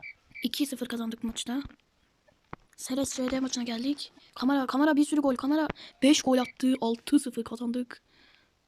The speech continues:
Efsane oldu. Aramızdaki fark da kapanmaya devam ediyor. İnşallah tamamen kapanır.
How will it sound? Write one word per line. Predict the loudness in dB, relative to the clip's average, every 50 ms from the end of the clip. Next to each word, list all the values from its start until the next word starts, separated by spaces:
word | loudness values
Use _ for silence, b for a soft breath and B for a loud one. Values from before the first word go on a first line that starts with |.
| _ _ _ _ _ _ _ _ _ _ _ _ _ _ _ B B B B B B
Efsane | -8 -4 -4 -2 0 2 2 2
oldu. | 2 2 0 0 -2
Aramızdaki | 0 0 0 0 -2 -4 -4
fark | -4 -6 -4 -4
da | -4 -6 -6 -6 _ -10 -10
kapanmaya | -6 -2 0 0 2 2
devam | 2 2 0 0
ediyor. | -2 -2 -2 -2 -2
İnşallah | -4 -4 -4 -4 -4 -4 -4 -6 B B B B B B B B -6
tamamen | -2 0 0 0 0 -2
kapanır. | -4 -4 -2 0 0 0